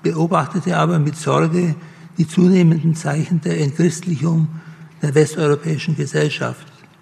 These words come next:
In seinen Worten die Auseinandersetzung mit Konsumismus, moralischem Subjektivismus, religiöser Indifferenz und ausdrücklichem Atheismus.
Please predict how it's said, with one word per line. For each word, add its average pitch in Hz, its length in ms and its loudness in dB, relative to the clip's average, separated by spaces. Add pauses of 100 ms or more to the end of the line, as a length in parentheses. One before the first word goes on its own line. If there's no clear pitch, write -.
(340)
In 123 100 -4
seinen 143 380 -2
Worten 151 400 0
die 165 120 -4
Auseinandersetzung 151 1000 0
mit 143 220 -6
Konsumismus, 160 1080 -2 (800)
moralischem 147 640 0
Subjektivismus, 170 1080 -2 (880)
religiöser 156 640 2
Indifferenz 160 960 0 (500)
und 147 120 -4
ausdrücklichem 156 960 -2
Atheismus. 143 760 -6